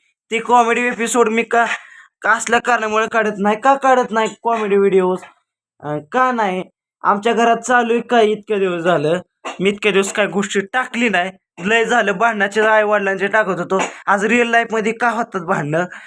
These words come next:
हे सांगणार आहे. तर बघा, आमचे पप्पा आहेत ना पप्पा,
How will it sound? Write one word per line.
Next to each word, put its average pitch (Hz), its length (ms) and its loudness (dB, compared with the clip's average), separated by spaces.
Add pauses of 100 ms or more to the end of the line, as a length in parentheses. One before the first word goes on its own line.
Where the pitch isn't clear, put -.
(140)
हे 220 260 -2
सांगणार 190 460 0
आहे. 160 280 0 (640)
तर 214 120 0
बघा, 220 320 2 (800)
आमचे 240 480 0
पप्पा 262 380 0
आहेत 262 180 0
ना 233 120 2
पप्पा, 202 480 -4